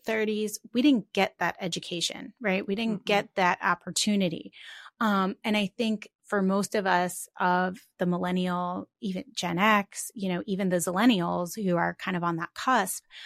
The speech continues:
Speaker 1: um, we basically saw monogamy,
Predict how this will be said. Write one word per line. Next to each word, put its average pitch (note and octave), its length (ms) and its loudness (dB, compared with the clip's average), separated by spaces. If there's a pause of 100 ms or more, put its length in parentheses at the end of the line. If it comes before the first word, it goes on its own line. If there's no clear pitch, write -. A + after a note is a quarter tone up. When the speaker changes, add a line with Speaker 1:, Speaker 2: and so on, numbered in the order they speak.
(300)
Speaker 1:
um, F3+ 480 4 (1200)
we A3+ 120 4
basically A#3 560 4
saw F#3+ 360 0
monogamy, F3+ 720 -6